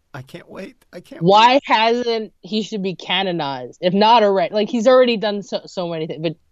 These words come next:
Speaker 2: canonized
Speaker 1: It should have
Speaker 2: for the
Speaker 1: already
Speaker 2: work he
Speaker 1: happened, but if it doesn't after that movie hits Blu-ray, I mean, I, God, it just, yeah, I agree. I, I cannot argue with that a bit.
Speaker 2: And it took them forever, and it's like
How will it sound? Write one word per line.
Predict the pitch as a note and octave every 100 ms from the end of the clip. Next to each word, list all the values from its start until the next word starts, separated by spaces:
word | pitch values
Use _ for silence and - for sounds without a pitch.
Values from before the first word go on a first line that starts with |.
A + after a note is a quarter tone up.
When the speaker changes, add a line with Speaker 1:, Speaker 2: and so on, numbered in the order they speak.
| _ -
Speaker 2:
canonized | G3+ E3+ D3+ C3+ C3 C3 _ _
Speaker 1:
It |
should | - -
have |
Speaker 2:
for | -
the | E3+
Speaker 1:
already | D#3+
Speaker 2:
work | D3+
he |
Speaker 1:
happened, | B2+ C3+ F#3 G3 D3+
but | C3
if | B2+
it | B2+
doesn't | G2 B2 B2+ D3
after | B2+ B2+ B2+
that | A2+ G#2+
movie | A2 A2
hits | G#2 A2 -
Blu-ray, | - G2 G2+ A2+ C3+ C3+ -
I | A2
mean, | G#2+ G#2 G#2 G2+ _ _ _ _ -
I, | A#2+ B2 A#2 A2 G#2 _ _ B2
God, | - C#3 G2 D2+ _
it | - A2+ A#2 _
just, | - C3 A#2 - _ _ _ _ _ _
yeah, | - C3 - _ A#2
I | A#2+
agree. | A#2+ A2+ _ -
I, | G#2+ G#2+
I | G#2
cannot | G#2 A2+ G#2 G2+
argue | G#2 G2+
with | G2
that | G2+
a |
bit. | F#2+ F#2 - _ _ _ _ _ -
Speaker 2:
And | A3+
it | A#3+ A3
took | D4+
them | E4 F4+
forever, | D4 D#4 C#4 D#4 D#4
and | G3+
it's | F#3+ -
like | G#3+ G#3